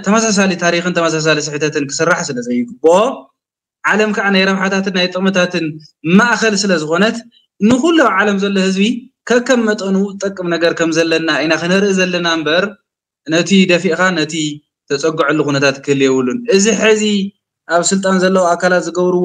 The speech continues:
ዘለዉ ኣካይዳ ትኽክለኛ ኣካይዳ ኢለ ኣነ ኣሓስብ። እ፣ መከራ ናብ ህዝቢ ንምምፃእ ዝግበር ፃዕሪ እዩ። ብኣግኡ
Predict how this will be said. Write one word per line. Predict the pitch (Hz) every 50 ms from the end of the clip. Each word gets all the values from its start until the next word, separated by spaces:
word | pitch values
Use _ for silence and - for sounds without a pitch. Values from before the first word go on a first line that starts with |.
| 180 180
ዘለዉ | 175 180 180 185 185
ኣካይዳ | 180 180 - 190 190 202 208 196 180 170 175 - - _ _ _ _ _ _ _ _ _ _ _ _ _ _ _ _
ትኽክለኛ | - 180 190 196 226 220 233 240 233 220 214
ኣካይዳ | 202 190 196 190 180 180 175 180 160
ኢለ | 165 165 170 196 202 -
ኣነ | - 165 170 185 190 175 156
ኣሓስብ። | 165 147 - 190 185 156 - - - - - _ _ _ _ _ _ _ _ _ _ _ _
እ፣ | - - 139 139 139 139 135 135 135 135 131 127 127 - _ _ _ _ _ _
መከራ | 147 151 156 156 170 175 170 165
ናብ | 160 160 156 156
ህዝቢ | 156 156 156 151 147 147
ንምምፃእ | 147 143 147 143 147 - 156 180 170 - - - _ _
ዝግበር | - 156 156 160 160 156 156 160 147 143
ፃዕሪ | 135 135 139 151 156
እዩ። | 156 156 165 247 - - - _ _ _ _ _ _ _ -
ብኣግኡ | 196 233 254 277 247 262 269